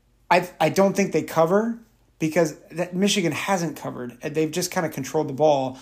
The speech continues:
I'm gonna say Michigan thirty-eight, Bowling Green seven. And I think that seven points comes at the, at the tail end of the game. Uh, one interesting note, Connor Bazelak, quarterback, former co-, uh, quarterback at Indiana,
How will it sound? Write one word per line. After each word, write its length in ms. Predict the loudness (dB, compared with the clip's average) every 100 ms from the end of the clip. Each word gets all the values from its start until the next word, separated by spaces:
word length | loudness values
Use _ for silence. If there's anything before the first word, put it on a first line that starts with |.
| -20 -16 -2
I'm 60 |
gonna 100 | 0
say 160 | 4 4
Michigan 460 | 4 2 4 2
thirty-eight, 680 | 4 4 4 2 0 -4 -8
Bowling 380 | 0 2 2 0
Green 520 | -2 -2 -2 -2 -6
seven. 720 | -10 -2 0 0 -6 -8 -12 -18 _ _ _ _ _ _ _ _ 0
And 120 | 4
I 160 | 6
think 200 | 4 2
that 240 | 4 2 2
seven 300 | 0 0 0
points 300 | -4 -4 -6
comes 520 | -4 -4 -4 -6 -6 -6
at 140 | -8
the, 100 | -10 -10
at 100 | -8
the 60 | -8
tail 260 | -6 -4 -4
end 100 | -6
of 40 |
the 60 | -6
game. 340 | -10 -14 -18 _ _ -20 -20 -8 0
Uh, 320 | 2 2 -2 -6 -14 -4
one 300 | 4 6 6
interesting 440 | 0 -2 0 0
note, 240 | 2 0 -2
Connor 240 | 0 2
Bazelak, 540 | 4 4 2 -2 -8 -18 _ _ -4
quarterback, 600 | 2 4 4 4 2 0
former 240 | 2 2
co-, 220 | 2 -4 0
uh, 140 | 0
quarterback 560 | 2 2 4 4 2 0
at 80 |
Indiana, 600 | -4 -2 0 0 -2 -8